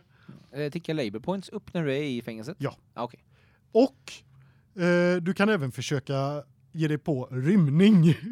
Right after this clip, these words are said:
Speaker 1: Ja.
Speaker 2: från fängelset.
Speaker 1: Ja, okej.
Speaker 2: Jajamän. Misslyckas du med det så får du ett sjukt mycket högre straff.
Speaker 1: Ja.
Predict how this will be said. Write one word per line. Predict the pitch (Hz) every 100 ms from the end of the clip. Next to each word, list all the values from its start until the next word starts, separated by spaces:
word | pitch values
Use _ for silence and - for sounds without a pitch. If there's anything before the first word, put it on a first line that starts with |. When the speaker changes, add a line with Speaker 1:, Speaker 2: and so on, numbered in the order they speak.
| -
Speaker 1:
Ja. | 247 196 226 220
Speaker 2:
från | 226 214
fängelset. | 208 208 143 147 147
Speaker 1:
Ja, | 143 175
okej. | 185 131 135 139
Speaker 2:
Jajamän. | 151 180 202 180 135 311 - - - - -
Misslyckas | 220 262 226 208 214
du | 247
med | 233 240
det | 214 233
så | 170
får | 196
du | 156
ett | 156
sjukt | - 165 170 _ 160
mycket | 165 165 143
högre | 139 151 131 151
straff. | 156 175 - -
Speaker 1:
Ja. | 131 208